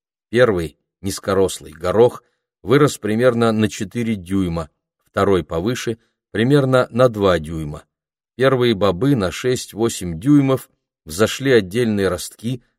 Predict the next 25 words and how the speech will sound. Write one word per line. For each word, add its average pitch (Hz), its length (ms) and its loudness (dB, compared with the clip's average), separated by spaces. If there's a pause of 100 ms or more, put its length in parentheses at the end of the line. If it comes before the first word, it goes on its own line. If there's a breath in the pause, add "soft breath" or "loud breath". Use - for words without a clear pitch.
ранней 92 460 -2
картошки. - 640 -8 (440)
Более 135 360 4
поздняя 120 460 -2
картошка, 113 680 0 (220)
стручковая 101 720 0
фасоль, 117 540 -4 (240)
морковь, 98 580 -2
лук 101 380 -4
и 98 100 -10
так 85 240 -8
далее 139 480 0 (300)
ещё 113 320 -4
не 165 120 2
взошли, 98 580 -4 (440)
все - 220 -2
посажены 85 580 -2
очень 78 300 -12
поздно. 80 420 -8 (560)
Редис 95 600 -6
взошёл. 90 600 -4 (680)
Клубника 117 520 0
цветёт 98 520 -4
очень 90 340 -4
обильно, 147 580 -2